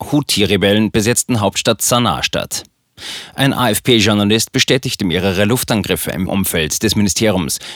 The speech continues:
Es war zunächst unklar, ob es Verletzte gab. Es handelte sich um den ersten Angriff der Koalition auf ein ziviles Ministerium, nachdem sie bisher nur das Verteidigungsministerium angegriffen hatte. Die Houthis nutzten das Ministerium für Telekommunikation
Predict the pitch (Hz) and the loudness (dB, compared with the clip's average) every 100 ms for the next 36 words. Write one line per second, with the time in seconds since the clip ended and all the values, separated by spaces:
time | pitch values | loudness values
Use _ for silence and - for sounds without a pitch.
0 | - - 117 - 120 113 - 131 135 92 | -4 0 2 2 2 2 0 0 -2 -2
1 | 64 - 85 - 110 95 - 92 - - | -4 -4 -2 0 0 0 0 -2 -6 -8
2 | - - _ _ - - - - - 151 | -12 -16 _ _ -16 -14 -16 -4 0 2
3 | 143 120 107 120 - 123 113 107 110 131 | 2 2 2 0 2 2 2 2 2 0
4 | - - 87 87 87 - 95 - 101 87 | 0 -2 -2 -2 -2 -2 -2 0 0 2
5 | 110 104 107 - 113 120 - 107 110 117 | 2 2 2 0 0 0 0 0 2 2
6 | 113 113 101 - 110 107 107 - - - | 2 2 2 4 4 4 0 -4 -10 -4
7 | 117 131 123 110 131 - 78 80 104 110 | 0 0 2 2 2 2 0 0 0 0
8 | - - 98 104 95 92 101 95 - 92 | -2 -2 0 2 0 0 0 -2 0 -2
9 | 98 117 104 98 92 90 76 - - - | 0 0 0 0 -2 -4 -6 -6 -8 -10
10 | - - - - 95 127 - 135 127 127 | -16 -16 -6 0 2 2 4 2 4 2
11 | 131 - 131 117 107 98 - 95 95 90 | 0 0 0 2 2 2 2 0 0 -2
12 | 107 120 113 - 110 101 101 - 117 117 | -2 0 0 0 0 0 -2 0 2 0